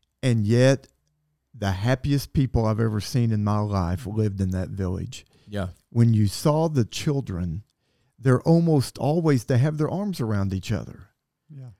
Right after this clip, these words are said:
Speaker 1: Whenever they're, you're standing there talking to them, if a boy has his little sister or his little brother, I mean, not just, like, a hand on the back, I mean,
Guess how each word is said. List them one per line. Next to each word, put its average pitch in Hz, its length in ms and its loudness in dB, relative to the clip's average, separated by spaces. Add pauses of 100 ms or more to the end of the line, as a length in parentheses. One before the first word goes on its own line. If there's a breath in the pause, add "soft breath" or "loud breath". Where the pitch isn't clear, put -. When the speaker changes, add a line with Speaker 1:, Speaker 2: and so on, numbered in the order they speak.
(200)
Speaker 1:
Whenever 156 400 0
they're, 160 200 4
you're 135 280 0
standing 156 420 0
there 143 160 2
talking 151 480 -2
to 160 220 0
them, 170 280 0 (120)
if 127 260 -2
a 120 220 0
boy 143 540 0
has 131 240 0
his 120 180 -6
little 151 240 -2
sister 143 480 -4
or 113 160 -2
his 113 160 -4
little 147 240 0
brother, 117 580 0 (560 soft breath)
I 156 120 0
mean, 147 300 2
not 170 280 0
just, 139 400 0
like, 110 340 -4 (140)
a 101 100 -10
hand 147 480 -4
on 110 140 0
the 98 80 -2
back, 117 400 0
I 156 100 0
mean, 135 380 0